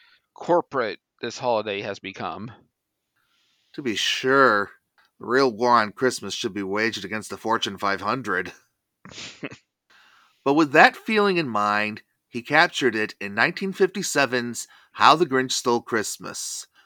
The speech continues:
Speaker 2: which he completed in three months and would reach store shelves in December of that year, as timely a release as one could dream of. Nearly ten years later, in nineteen sixty-six,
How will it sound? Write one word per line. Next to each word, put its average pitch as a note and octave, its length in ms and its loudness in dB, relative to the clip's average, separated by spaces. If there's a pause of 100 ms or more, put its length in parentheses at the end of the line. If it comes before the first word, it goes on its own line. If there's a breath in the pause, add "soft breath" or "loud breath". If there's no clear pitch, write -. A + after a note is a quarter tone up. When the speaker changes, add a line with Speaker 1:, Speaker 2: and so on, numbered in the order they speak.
(100)
Speaker 2:
which A#2+ 180 -8
he C3 80 -4
completed C3+ 640 -2
in G#2 180 -8
three G#3 400 -4
months C#3+ 640 0 (280 soft breath)
and G2+ 100 -10
would G2 180 -10
reach F#3 200 -2
store F#3+ 280 2
shelves B2 640 2
in B2 160 -2
December A#2+ 640 -2
of G2+ 160 -6
that C#3 260 0
year, G2+ 460 -2 (480)
as G2 160 -8
timely C3+ 480 -2
a G2 80 -2
release G#2 580 -4
as F#2+ 160 -8
one A2+ 200 -6
could F2 240 -12
dream C3+ 420 -4
of. - 400 -10 (1080 soft breath)
Nearly C#4+ 380 2
ten F#4+ 260 2
years A3+ 300 2
later, G#2+ 500 2
in A2 120 -6
nineteen F#3+ 440 -2
sixty-six, - 920 -8